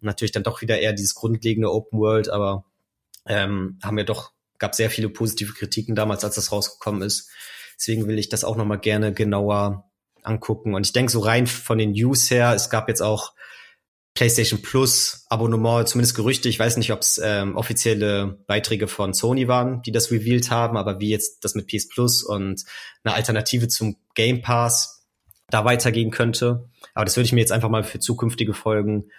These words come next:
vorbehalten. Wir können ja gucken, entweder gibt's jetzt nochmal Games, ähm, über die man ausführlich reden kann in nächster Zeit und dann machen wir das so, oder wir bleiben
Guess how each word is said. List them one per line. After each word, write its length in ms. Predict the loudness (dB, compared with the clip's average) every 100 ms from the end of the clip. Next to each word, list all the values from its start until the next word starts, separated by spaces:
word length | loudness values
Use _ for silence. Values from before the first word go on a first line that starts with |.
| -20 -6
vorbehalten. 720 | 2 4 6 6 4 2 0
Wir 100 | 2
können 160 | 2 2
ja 60 |
gucken, 400 | 2 -2 0 0
entweder 320 | 0 0 -2
gibt's 240 | -2 -2 0
jetzt 180 | 0 0
nochmal 300 | 2 2 4
Games, 540 | 4 4 0 -2 -8 -20 -20 _ _
ähm, 240 | 0 2 2
über 160 | 0
die 120 | 2 2
man 120 | 2
ausführlich 640 | 0 0 0 0 -4 -8 _ -2
reden 220 | 0 0
kann 220 | 0 0
in 80 | 2
nächster 320 | 2 2 0
Zeit 260 | 0 0 2
und 80 | 0
dann 80 | 0
machen 240 | 0 -2
wir 80 | -2
das 160 | -2
so, 320 | 0 2 0 0
oder 220 | 0 0
wir 80 | 0
bleiben 600 | 0 0 2 0 -2